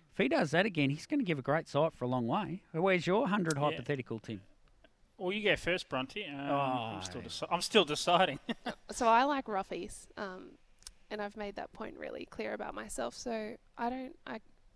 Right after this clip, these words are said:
Speaker 3: to be completely honest, I can't really remember the market already, but I'm gonna assume
Speaker 2: Please don't say Ultimate Vinny for our great mate Sam Barker.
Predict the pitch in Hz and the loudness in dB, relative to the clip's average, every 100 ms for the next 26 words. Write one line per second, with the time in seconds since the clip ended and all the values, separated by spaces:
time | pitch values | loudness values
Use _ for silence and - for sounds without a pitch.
0 | - - 226 196 196 208 220 208 - - | -16 -10 -10 -10 -8 -8 -8 -12 -12 -10
1 | 208 - - - 220 - 208 - - - | -10 -12 -10 -10 -8 -8 -8 -8 -12 -10
2 | - 226 214 220 226 226 226 220 226 220 | -10 -8 -8 -8 -6 -4 -4 -4 -4 -8
3 | - - 226 208 190 160 - 120 127 113 | -8 -4 -2 0 0 0 0 -4 -4 -4
4 | 110 107 101 110 107 113 - 110 104 101 | -6 -12 -14 -12 -12 -16 -12 -8 -8 -8
5 | 110 120 110 - 123 107 107 110 - | -10 -8 -12 -10 -12 -10 -8 -8 -10